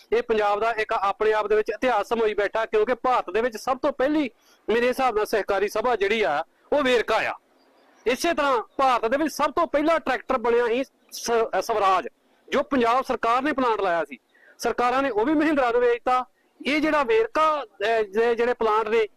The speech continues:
ਇਹ ਜਿਹੜਾ ਵਾ ਇਹ ਸਰਕਾਰਾਂ ਵੇਚਣਾ ਚਾਹੁੰਦੀਆਂ ਨੇ ਅਮੁੱਲ ਦੇ ਕੋਲ ਜਾਂ ਹੋਰ ਕਿਸੇ ਦੂਜੀਆਂ ਵੱਡੀਆਂ ਫਰਮਾਂ ਦੇ ਕੋਲ, ਜਿਸ ਨੂੰ ਵੇਚਣ ਦਾ ਇਹ ਰਾਹ ਪੱਧਰਾ ਕਰ ਰਹੀਆਂ ਨੇ ਸਰਕਾਰਾਂ। ਅਸੀਂ ਸਰਕਾਰਾਂ ਦੇ ਮਨਸੂਬੇ ਜਿਹੜੇ ਆ ਕਿਸੇ ਤਰ੍ਹਾਂ ਵੀ ਸਫਲ ਨਹੀਂ ਹੋਣ ਦੇਵਾਂਗੇ। ਜੇ ਇਹ ਸਰਕਾਰਾਂ ਦੀ ਨੀਂਦ ਨਾ ਜਾਗੀ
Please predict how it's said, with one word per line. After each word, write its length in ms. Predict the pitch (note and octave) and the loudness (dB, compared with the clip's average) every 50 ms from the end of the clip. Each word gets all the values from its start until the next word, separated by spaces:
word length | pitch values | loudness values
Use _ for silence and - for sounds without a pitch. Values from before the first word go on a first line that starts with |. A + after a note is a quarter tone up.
| _ _ _ _ - - | _ _ _ _ -8 -4
ਇਹ 180 | B3+ C#4+ D4 C4 | -2 -2 0 0
ਜਿਹੜਾ 240 | C#4 C4+ C4 B3+ | 0 2 2 2
ਵਾ 140 | A#3+ B3 B3+ | 2 0 0
ਇਹ 140 | A3+ B3 C4 | 0 -2 -2
ਸਰਕਾਰਾਂ 540 | - A#3 G#3+ - G#3+ G#3+ G#3+ G#3+ A3+ A3+ G#3+ | -2 -4 -4 -2 0 0 2 2 2 2 2
ਵੇਚਣਾ 360 | G3+ F#3+ - G#3+ G#3 G#3+ G#3 | 0 -2 -2 -2 -2 -2 -2
ਚਾਹੁੰਦੀਆਂ 340 | - G#3+ G#3 G#3+ A3 A3 G#3+ | 0 0 0 2 2 2 2
ਨੇ 80 | A#3 | 0
ਅਮੁੱਲ 340 | B3 G3 G3 G3 A3 C4 C#4+ | 0 0 0 0 0 0 0
ਦੇ 100 | C4 B3+ | 0 -2
ਕੋਲ 320 | - - A3 G#3 G#3 G3 F#3 | 0 2 2 2 2 2 0
ਜਾਂ 180 | G3+ G#3+ G#3+ | 0 0 0
ਹੋਰ 280 | - A3 G#3+ F#3+ F#3+ G3 | 2 2 2 2 2 2
ਕਿਸੇ 320 | - A3 G3 - G#3+ G#3 | 0 -2 0 0 0 0
ਦੂਜੀਆਂ 480 | - F3+ - G3 F3+ E3+ F3+ G3 G3 F#3 - | 0 -2 -4 -6 -2 0 2 2 2 0 -2
ਵੱਡੀਆਂ 280 | - F#3 F3 F3+ F3+ - | -4 -2 0 0 0 0
ਫਰਮਾਂ 300 | - F3 F3+ F3+ F#3 E3 | -2 -2 0 0 0 0
ਦੇ 80 | D#3+ D3+ | 0 0
ਕੋਲ, 240 | - C#3+ C3 A#2 - _ _ - - - _ - | 0 0 0 -2 -2 _ _ -20 -20 -18 _ -2
ਜਿਸ 180 | - A3+ A3+ | -2 0 2
ਨੂੰ 160 | B3+ B3+ B3+ | 2 0 2
ਵੇਚਣ 280 | A3 A3 G#3 - A3+ A3 | 2 0 0 0 0 0
ਦਾ 100 | A3 A#3 | 0 0
ਇਹ 200 | G3 G3+ A3 G3+ | 0 0 0 0
ਰਾਹ 180 | F3+ G3 B3 B3 | 0 0 0 0
ਪੱਧਰਾ 300 | - G3+ - B3 C4 B3 | -2 -2 0 0 0 0
ਕਰ 200 | - G#3+ G3+ F#3 | 0 -2 -2 0
ਰਹੀਆਂ 220 | F#3+ G#3 B3 B3 | 0 0 2 2
ਨੇ 100 | B3+ A#3+ | 0 0
ਸਰਕਾਰਾਂ। 440 | A#3+ A#3 - - G#3+ A3 A#3 B3 B3 - _ _ - - _ - A3 A3+ | -2 -2 -2 -2 -2 0 0 -2 -4 -6 _ _ -20 -12 _ -4 -2 0
ਅਸੀਂ 180 | A3 D4+ D#4 | 0 0 0
ਸਰਕਾਰਾਂ 500 | - C4+ B3+ - - A3 A3 A3 A3+ A3+ | 0 -2 -4 -2 0 0 0 0 0 0
ਦੇ 100 | A3+ A#3 | 0 0
ਮਨਸੂਬੇ 500 | A#3 A#3 A3+ - - F#3+ F3 - A#3+ B3 | 0 0 -2 -2 -2 -2 0 0 0 0
ਜਿਹੜੇ 260 | G#3+ A3 G#3+ G3+ G3 | 2 0 0 2 0
ਆ 100 | F3 D#3 - _ _ _ _ _ | 0 -2 -4 _ _ _ _ _
ਕਿਸੇ 280 | - A#3 A3 - D4+ D4+ | -6 -4 -2 -2 -2 -2
ਤਰ੍ਹਾਂ 220 | D4 C4 B3 C4 | 0 0 0 0
ਵੀ 80 | C4 B3+ | 0 -2
ਸਫਲ 320 | - - G#3 G3+ G#3+ A#3+ | -2 -4 -4 -4 -2 -2
ਨਹੀਂ 140 | B3 C4 C4+ | 0 0 0
ਹੋਣ 180 | C4 C4 B3 A3+ | 2 2 2 2
ਦੇਵਾਂਗੇ। 480 | F#3+ G3 G#3 A3 A#3 A#3 A#3 - - - _ - - - _ _ _ _ - - - - F3+ E3+ D#3 | 0 0 0 0 0 0 0 -2 -2 -4 _ -18 -20 -20 _ _ _ _ -16 -16 -10 -8 -8 -6 -2
ਜੇ 260 | E3 G#3+ B3 C#4 C#4+ - | 0 2 2 2 0 0
ਇਹ 160 | A3 A#3+ C4 | -2 -2 -2
ਸਰਕਾਰਾਂ 500 | B3+ - A3+ G#3+ - G#3+ G#3+ A3 A3 A3+ | -2 -2 -4 -4 -2 -2 0 0 0 0
ਦੀ 120 | A3+ A#3 A3 | 0 0 0
ਨੀਂਦ 220 | G#3+ G#3+ A3 A3 | 0 0 0 0
ਨਾ 240 | G#3 F#3+ F#3 F#3 F#3+ | 0 0 0 0 0
ਜਾਗੀ 400 | G3 A3+ G#3+ - A3 A3 F#3+ | 0 0 0 0 -2 -4 -4